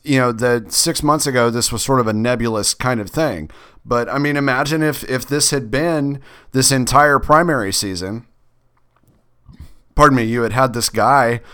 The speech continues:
going out there, uh, the whole time being like, "You know what? Don't, you don't have to listen to what these people are, you come vote for me. You can ignore what, look at what, all that stuff that's going on with the Republicans. They're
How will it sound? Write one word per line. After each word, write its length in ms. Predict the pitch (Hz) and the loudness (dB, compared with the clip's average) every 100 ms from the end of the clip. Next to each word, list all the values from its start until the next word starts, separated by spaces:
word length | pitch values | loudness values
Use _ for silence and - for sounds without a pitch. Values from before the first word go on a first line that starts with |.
| - - 101 | -20 -18 0
going 260 | 131 127 | 2 4
out 300 | 117 135 156 | 2 0 0
there, 400 | 117 104 104 113 - _ _ 107 | -2 -2 -2 -4 -10 _ _ -2
uh, 640 | 107 110 107 104 104 92 - - - _ _ _ _ _ _ _ _ _ _ - - | 2 4 4 2 -2 -6 -12 -20 -20 _ _ _ _ _ _ _ _ _ _ -18 -10
the 220 | 113 104 | -2 0
whole 280 | 117 165 190 | 6 6 6
time 640 | - 165 196 156 69 78 95 | 4 6 6 4 -2 -10 -4
being 280 | 135 139 | 0 2
like, 240 | 135 123 104 | 2 2 0
"You 80 | 139 | 0
know 80 | |
what? 260 | 185 185 123 | 2 2 2
Don't, 420 | 151 196 135 113 | 0 0 -2 -10
you 140 | 117 170 | -6 -4
don't 160 | 214 | -2
have 160 | 190 180 | -4 -4
to 100 | 165 | -2
listen 280 | 208 214 170 | 0 0 -2
to 80 | |
what 160 | 127 120 | -2 -2
these 180 | 180 - | -2 -4
people 300 | 185 - 160 | -6 -4 -6
are, 20 | |
you 160 | 156 247 | -8 -6
come 240 | 175 185 | -6 -4
vote 180 | 180 - | -6 -6
for 120 | 120 | -4
me. 240 | 139 - - - - - - - - - - - - - - - | -4 -6 -14 -18 -20 -20 -20 -20 -20 -20 -20 -20 -20 -20 -20 -10
You 180 | 127 160 | -6 -4
can 140 | 156 | -2
ignore 400 | 123 127 190 185 | -2 0 4 6
what, 180 | 147 131 | 4 2
look 160 | 208 302 | 0 -2
at 80 | |
what, 240 | 226 214 151 | -2 0 2
all 360 | 165 160 175 | 4 6 6
that 180 | 180 147 | 4 2
stuff 240 | - 156 - | 0 0 0
that's 160 | 117 | -2
going 220 | 147 135 | 0 2
on 140 | 135 135 | 2 2
with 120 | 120 | 0
the 80 | 113 | 0
Republicans. 580 | 101 120 113 101 82 98 | 2 0 0 -6 -8 -6
They're 300 | 156 120 | -6 -8